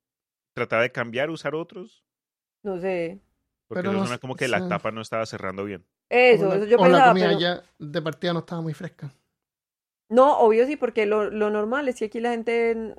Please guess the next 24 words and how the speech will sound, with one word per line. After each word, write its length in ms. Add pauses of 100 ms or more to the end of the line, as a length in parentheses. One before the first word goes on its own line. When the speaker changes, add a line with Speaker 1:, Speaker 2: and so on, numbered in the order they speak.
Speaker 2:
ahí 160
entra 280
a 80
trabajar 260
muy 180
temprano 400
y 60
como 180
esa 160
ciudad 200
es 40
muy 160
grande, 460
entonces 280
a 60
ti 120
te 120
toca 240
montarte 540
en 80
el 120
metro 680
una 340
hora 580